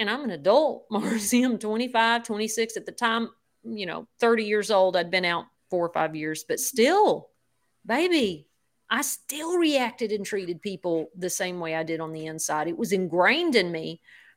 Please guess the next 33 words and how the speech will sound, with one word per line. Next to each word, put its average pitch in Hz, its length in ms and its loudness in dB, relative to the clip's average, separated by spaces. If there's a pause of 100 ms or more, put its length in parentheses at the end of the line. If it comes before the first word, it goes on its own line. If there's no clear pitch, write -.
(160)
And 208 200 2
I 202 80 8
got 208 200 8
into 240 300 4
a 208 60 2
pretty 214 480 0
volatile 196 560 6
situation, 180 960 -2
a 175 80 -6
relationship 165 800 -2
that - 100 -8
was, 160 240 -6 (540)
baby, 208 320 6
if 202 160 0
we'd 254 180 2
been 240 140 8
in 208 100 4
prison, 240 540 6
<laughs> 233 60 -8
girl, 220 460 8
we 254 160 2
would 294 140 2
have 226 100 0
been 233 220 8
one 226 140 4
of - 40 0
them 214 120 0
couples 220 420 2
that 180 180 -4
the 185 100 0
whole 220 360 6
unit 208 580 -2
and 180 140 -8